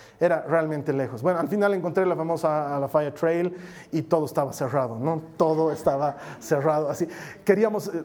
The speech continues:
a, a la vuelta de la universidad entrar, aunque sea Best Buy. No, Best Buy closed for Christmas, ¿no? Todo cerrado. Pero es horrible esa sensación de estar perdido. Te ha debido pasar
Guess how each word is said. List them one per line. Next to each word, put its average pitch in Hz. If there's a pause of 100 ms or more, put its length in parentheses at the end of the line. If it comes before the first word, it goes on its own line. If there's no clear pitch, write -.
(140)
a, 151
a 165
la 160
vuelta 185
de 165
la 165
universidad 170
entrar, 175
aunque 160
sea 170
Best 170
Buy. 170
No, 160
Best 160
Buy 156
closed 196
for 160
Christmas, 151
¿no? 175
Todo 190
cerrado. 151 (760)
Pero 220
es 294
horrible 294
esa 233
sensación 220
de -
estar 233
perdido. 240 (160)
Te -
ha 262
debido 277
pasar 285